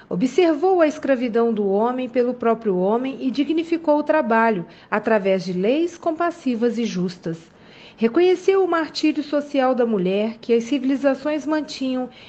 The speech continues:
em multimilenário regime de cativeiro e conferiu-lhe acesso às universidades e profissões.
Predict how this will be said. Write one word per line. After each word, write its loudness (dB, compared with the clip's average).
em 0
multimilenário 0
regime -2
de -6
cativeiro -2
e 0
conferiu-lhe 2
acesso -2
às -2
universidades -2
e -2
profissões. -6